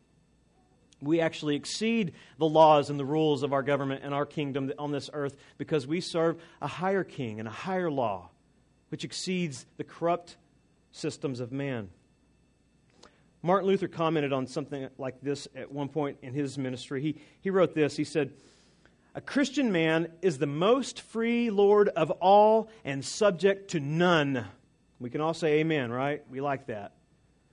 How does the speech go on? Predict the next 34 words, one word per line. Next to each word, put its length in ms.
"A 40
Christian 460
man 240
is 100
the 60
most 280
free 260
lord 240
of 80
all, 460
subject 480
to 80
none." 480
And 80
then 80
he 60
went 120
on 120
to 60
say, 400
"A 60
Christian 440
man 380
is 140
the 80
most 240
dutiful 400
servant 480
of 100
all 460
and 140
subject 440
to 180
everyone." 540